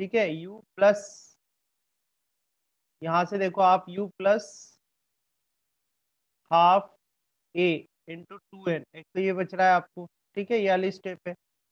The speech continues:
और minus half ए ये बच रहा है यहाँ पर। तो ये आएगा u plus half ए को अपन बाहर ले लेते हैं, तो ये बचेगा टू एन माइनस वन, और ये आ गई एस एन, इसको बोलते हैं आपकी fourth equation of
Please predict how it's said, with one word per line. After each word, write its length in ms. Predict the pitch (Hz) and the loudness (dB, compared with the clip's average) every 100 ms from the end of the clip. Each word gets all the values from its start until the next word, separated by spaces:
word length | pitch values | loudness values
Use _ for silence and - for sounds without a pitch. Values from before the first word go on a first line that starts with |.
| - | -4
और 140 | 165 | -4
minus 500 | 170 175 185 208 208 | 2 2 4 2 0
half 420 | 175 165 175 180 - | 2 4 4 2 -4
ए 120 | 175 | -4
ये 160 | 175 170 | -4 -6
बच 240 | - 143 | -14 -20
रहा 100 | 143 | -20
है 60 | 143 | -20
यहाँ 180 | 143 _ _ | -20 _ _
पर। 60 | _ _ _ _ _ _ _ | _ _ _ _ _ _ _
तो 320 | 175 180 180 - _ _ _ - | -14 -14 -18 -20 _ _ _ -10
ये 100 | 165 | 0
आएगा 280 | 180 170 185 | 2 2 -2
u 380 | 185 180 202 214 _ | -6 -6 -14 -20 _
plus 400 | 190 196 202 - | 2 2 2 -4
half 420 | 170 170 185 196 - _ _ | 2 6 6 2 -4 _ _
ए 200 | 160 180 | -4 -2
को 160 | 170 190 | -2 -4
अपन 220 | 190 190 | -4 -8
बाहर 240 | 175 165 180 | -4 -2 -2
ले 100 | 180 | -2
लेते 260 | 170 160 | -6 -12
हैं, 80 | 175 _ _ _ _ - | -20 _ _ _ _ -18
तो 60 | |
ये 80 | 165 | -18
बचेगा 340 | 170 170 175 196 | -14 -10 -2 -2
टू 320 | - 185 180 | -2 -10 -6
एन 140 | 175 | -4
माइनस 420 | 165 151 151 143 - | -6 -8 -10 -12 -18
वन, 60 | - _ _ _ _ _ _ _ - | -20 _ _ _ _ _ _ _ -10
और 160 | 160 | -8
ये 120 | 170 180 | 0 2
आ 140 | 170 | 2
गई 220 | 175 185 - | 2 -2 0
एस 340 | 160 170 - 151 | 0 0 -8 -16
एन, 200 | 147 139 _ _ _ - | -16 -18 _ _ _ -18
इसको 300 | 160 - 196 | -16 -10 -10
बोलते 320 | 180 175 - | -10 -10 0
हैं 80 | 190 | 2
आपकी 260 | 180 - 202 | 2 -2 -12
fourth 500 | - 175 185 - 170 | -12 -18 -14 -12 -12
equation 360 | 170 170 170 | -12 -12 -12
of 120 | 165 | -12